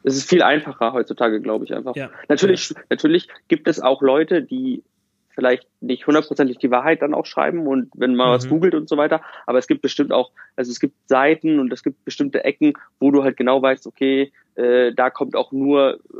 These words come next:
Speaker 1: wirklich produktiver Content oder, äh,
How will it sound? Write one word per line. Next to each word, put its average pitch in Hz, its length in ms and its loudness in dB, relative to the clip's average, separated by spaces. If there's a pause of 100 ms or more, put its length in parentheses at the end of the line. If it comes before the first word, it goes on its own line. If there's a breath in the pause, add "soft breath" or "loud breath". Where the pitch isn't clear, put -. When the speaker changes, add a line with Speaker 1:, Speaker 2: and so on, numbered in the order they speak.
(320)
Speaker 1:
wirklich 127 640 -2
produktiver 135 540 2
Content 131 480 0
oder, 113 340 2
äh, 110 200 -4